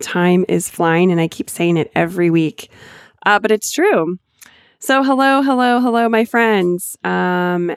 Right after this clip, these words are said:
as I finished episode eighty-five with Meredith Bell, who I absolutely loved. If you haven't listened to that episode, please go back and do so. We discussed performance reviews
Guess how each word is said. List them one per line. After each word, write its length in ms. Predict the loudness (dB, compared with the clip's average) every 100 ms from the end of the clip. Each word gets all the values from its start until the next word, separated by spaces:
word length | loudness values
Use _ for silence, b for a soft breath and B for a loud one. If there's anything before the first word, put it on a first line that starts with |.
| _
as 340 | 0 2 2 -2 -4
I 140 | -4
finished 680 | -4 -4 0 2 2 -2 -6
episode 420 | -4 -2 0 0 2
eighty-five 840 | 0 -2 -2 -2 0 -2 -4 -8 _ b b b b
with 340 | 2 2 0 -6
Meredith 540 | -2 2 2 0 -4
Bell, 340 | -2 0 0 -2
who 380 | -4 -2 0 0
I 220 | -2 -2 0
absolutely 680 | 0 0 -2 -2 0 0
loved. 640 | 2 2 2 2 0 -4 -10
If 140 | -6
you 80 | -6
haven't 420 | -4 -2 0 2
listened 320 | 0 -2 -4
to 80 | -4
that 160 | -2 0
episode, 520 | -2 -4 -4 -2 -2 -6 b b b b b -10
please 440 | -2 2 2 2
go 160 | 0 2
back 260 | 0 0
and 180 | -4 -4
do 160 | -4 -4
so. 520 | -4 -2 0 -2 -4 b b b -6
We 480 | 0 2 4 2 0
discussed 580 | -2 -2 -2 -2 -4
performance 500 | -4 -2 0 0 0
reviews 680 | -2 0 2 4 2 0 -8